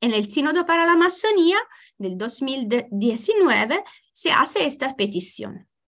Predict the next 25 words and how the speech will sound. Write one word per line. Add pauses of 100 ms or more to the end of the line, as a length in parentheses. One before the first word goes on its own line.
Después,
dos
años,
un
año
y
algunos
meses, (500)
eh,
el
Papa
Francisco (160)
decidió
cambiar. (1200)
Así, (360)
la
del
Papa
Pablo
sexto,
Ministeria
Quaedam,
fu
un'intuizione
hermosa.